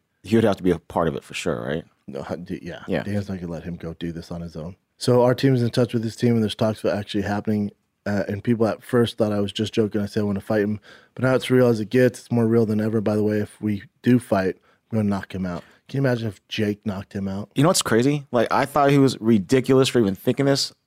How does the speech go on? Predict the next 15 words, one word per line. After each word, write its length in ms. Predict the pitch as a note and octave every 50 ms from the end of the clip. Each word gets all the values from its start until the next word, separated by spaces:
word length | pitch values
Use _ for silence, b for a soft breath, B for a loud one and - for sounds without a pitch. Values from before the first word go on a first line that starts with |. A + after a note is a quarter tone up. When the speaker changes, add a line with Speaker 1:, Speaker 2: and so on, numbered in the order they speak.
| _ _ _
Speaker 1:
last 280 | G2+ G2+ A2 - - G2
year. 240 | F2 D2+ C#2+ - _ _ _ _ _ -
And 160 | A2+ A#2 A#2+
then 100 | A#2 A2+
slowly, 540 | G#2 - - C#3 C#3+ C#3 D3 C#3+ C3+ B2+ A2
I'm 120 | G#2 G#2
like, 240 | G2+ F#2+ F2 - _ _
"This 140 | B2+ C3 -
could 120 | - C#3+
actually 260 | B2 G#2 G#2 - G2+
happen 300 | G2+ G2 G2 G2 - F2+
now." 200 | D2+ C#2 D2 D2+ - _
Speaker 2:
Yeah. 180 | - G2 E2+ D2+ - _ _ _ _ _ _
Speaker 1:
It's 140 | - - -
insane. 360 | F#2 E2+ - F2 D#2 C2 C2